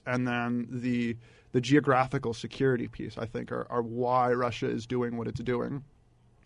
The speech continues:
And unless we un-, un-, unless we appreciate that, that we, it's really hard for us to get to understand our, what our, our opposition is doing.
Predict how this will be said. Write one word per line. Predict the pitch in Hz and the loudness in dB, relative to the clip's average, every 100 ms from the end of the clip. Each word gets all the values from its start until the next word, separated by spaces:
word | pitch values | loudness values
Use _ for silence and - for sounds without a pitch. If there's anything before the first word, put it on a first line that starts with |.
| - - - - | -20 -20 -16 -4
And | 143 | 4
unless | 190 - | 4 4
we | 226 | 2
un-, | 147 - | 2 2
un-, | 165 - | 0 2
unless | 151 175 180 | 2 2 4
we | 160 | 2
appreciate | - - 226 254 214 151 117 | 4 2 2 2 4 4 4
that, | 123 117 117 - | 0 -2 -6 -2
that | 139 127 | -2 0
we, | 135 131 | 0 2
it's | 139 143 | 0 2
really | 156 175 | 4 4
hard | - 147 143 | 6 4 4
for | 143 127 | 0 0
us | 117 - | 0 -4
to | 127 | -6
get | 123 127 123 - - - _ _ _ _ | -2 0 0 -4 -20 -20 _ _ _ _
to | 160 | 2
understand | 156 147 139 139 135 | 4 4 4 2 2
our, | 127 120 120 | 2 0 -2
what | 135 127 139 | -10 0 2
our, | 131 127 - _ | 4 2 -2 _
our | 131 127 | 0 0
opposition | 120 123 117 117 117 113 | 0 -2 -4 -4 -6 -8
is | 110 | -6
doing. | 120 - 156 | -8 -6 -8